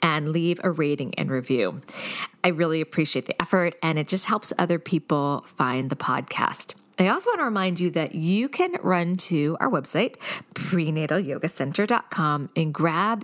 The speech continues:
your free downloadable, Five Simple Solutions to the Most Common Pregnancy Pains. So if you can't make it to class,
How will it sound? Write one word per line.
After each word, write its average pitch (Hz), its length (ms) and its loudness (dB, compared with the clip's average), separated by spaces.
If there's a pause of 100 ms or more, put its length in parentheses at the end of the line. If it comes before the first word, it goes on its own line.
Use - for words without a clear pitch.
your 151 240 2
free 285 380 -2
downloadable, 233 640 0 (260)
Five 196 460 2
Simple 269 380 0
Solutions 196 560 0
to - 100 -4
the 165 80 2
Most 175 320 0
Common 240 440 0
Pregnancy 190 640 0
Pains. 147 520 -2 (240)
So - 140 2
if - 100 -6
you 214 80 -2
can't 269 260 -2
make 254 160 0
it 240 100 -4
to 202 60 -4
class, 220 480 -2